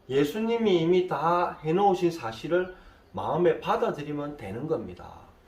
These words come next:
얼마나 쉽습니까? 여러분, 성경 말씀에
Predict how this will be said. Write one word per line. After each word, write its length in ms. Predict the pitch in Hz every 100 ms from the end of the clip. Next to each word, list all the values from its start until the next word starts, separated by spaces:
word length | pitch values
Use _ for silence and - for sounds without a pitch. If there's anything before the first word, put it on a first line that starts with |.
| - _ _ -
얼마나 360 | 139 160 196 208
쉽습니까? 760 | 156 - 156 135 - - - - _ _ _ _ -
여러분, 480 | 156 156 131 113 - - _ _
성경 380 | - 165 170 202
말씀에 800 | 170 143 180 175 151 139 131 -